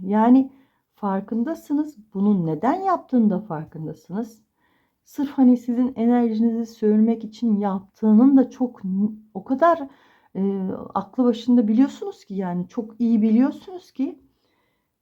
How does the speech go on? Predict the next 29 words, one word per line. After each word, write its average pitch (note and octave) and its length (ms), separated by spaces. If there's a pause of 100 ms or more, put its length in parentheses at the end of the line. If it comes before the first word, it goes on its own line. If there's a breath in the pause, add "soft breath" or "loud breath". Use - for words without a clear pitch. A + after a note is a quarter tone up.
(400)
ama B3+ 460 (240 soft breath)
bir D4+ 180
türlü G#3+ 280
kendinize G#3+ 500
hakim A#3+ 440 (160)
olamıyorsunuz. E4 920
Böyle C#4 220
de C4+ 80
bir G4+ 80
durum D#4+ 300
var. - 320 (1700)
Yani C#4+ 300
aslında D4 380
bu C4 60
kişi - 220
sizi - 300
hayal C#4+ 340
kırıklığına C#4+ 460
falan C4+ 320
uğratmıyor. B3 520 (440 soft breath)
Aslında G#3+ 460
gelmeyeceğini G#3+ 840
de A4+ 160
biliyorsunuz. F3 680 (520)
Ama B3+ 340
bunu F4 240
mahsus C4+ 640
yaptığında B3+ 520
farkındasınız. A3 1040